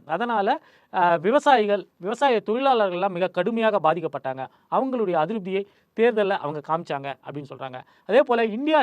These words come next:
ஷைனிங்னு ஒரு கேம்பெயின், இந்தியா வளர்கிறது, இந்தியா வல்லரசாகிறதுன்னு சொல்லிட்டு தொடர்ச்சியாக பாஜக முன்வைத்த அந்த டெவலப்மெண்ட் ஐடியாஸ், அ, அதாவது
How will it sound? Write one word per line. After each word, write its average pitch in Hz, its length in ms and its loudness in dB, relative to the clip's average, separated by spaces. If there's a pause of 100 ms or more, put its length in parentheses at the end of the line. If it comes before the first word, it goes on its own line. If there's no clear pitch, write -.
ஷைனிங்னு 202 300 -6
ஒரு 180 140 -4
கேம்பெயின், 151 360 -6 (240)
இந்தியா 240 400 2
வளர்கிறது, 180 680 0
இந்தியா 233 460 0
வல்லரசாகிறதுன்னு 165 800 -2
சொல்லிட்டு 143 380 -12 (200)
தொடர்ச்சியாக 240 680 2
பாஜக 202 420 6
முன்வைத்த 175 600 -6
அந்த 160 320 -6 (380)
டெவலப்மெண்ட் 247 520 4
ஐடியாஸ், 165 560 0 (260)
அ, 160 260 0
அதாவது 214 480 4